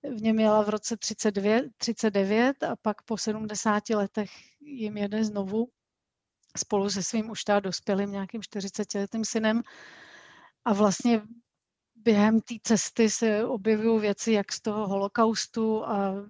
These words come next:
kdo umřel a kdo neumřel a jak to všechno bylo, tak z toho jejich vztahu, který je prostě složitý, no. Takže, takže tak.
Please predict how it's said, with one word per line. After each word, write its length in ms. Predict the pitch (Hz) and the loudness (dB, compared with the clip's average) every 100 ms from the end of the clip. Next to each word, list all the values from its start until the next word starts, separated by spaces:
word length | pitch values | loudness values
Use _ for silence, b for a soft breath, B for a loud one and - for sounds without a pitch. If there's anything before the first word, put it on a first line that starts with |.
| _ 208 | _ -10
kdo 180 | 214 202 | -4 -2
umřel 360 | 202 240 226 214 | 0 2 4 4
a 80 | 196 | 2
kdo 160 | 196 | -2
neumřel 560 | 196 233 226 226 202 196 | -4 -2 0 2 2 2
a 140 | 190 190 220 | 0 -2 -4
jak 120 | 202 | -8
to 120 | - 208 | -8 -10
všechno 320 | 226 - 214 | -8 -6 -2
bylo, 320 | 202 208 220 B B B B _ | 2 4 4 B B B B _
tak 260 | - 208 - | 0 0 -2
z 120 | - | -4
toho 220 | - 214 | -2 2
jejich 280 | 226 220 214 | 4 4 2
vztahu, 640 | - - 214 202 226 220 220 b b b b - 339 - | -4 -2 2 4 4 4 0 b b b b -14 -12 -12
který 840 | - - 208 208 208 214 214 247 | -2 4 6 6 4 0 -4 -8
je 180 | 254 208 196 _ | -4 -4 -6 _
prostě 460 | 214 175 - 208 | -6 -6 -8 -8
složitý, 800 | 185 - 185 190 - 208 208 208 - - | -8 -8 -6 -8 -8 -8 -8 -14 -20 -18
no. 160 | 262 269 _ _ _ _ _ _ | -18 -18 _ _ _ _ _ _
Takže, 580 | 196 170 185 196 190 190 185 _ _ | -8 -8 -10 -6 -6 -6 -10 _ _
takže 340 | 202 175 190 208 | -12 -10 -10 0
tak. 180 | 214 | 0